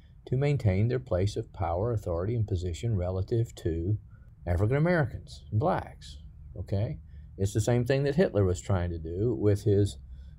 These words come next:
uh, superior race, okay? So, we can't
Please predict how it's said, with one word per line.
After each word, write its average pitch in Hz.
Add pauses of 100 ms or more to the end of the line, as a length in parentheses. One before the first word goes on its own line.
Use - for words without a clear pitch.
(160)
uh, 98
superior 113 (120)
race, 165 (960)
okay? 135 (380)
So, 113 (920)
we 135
can't 196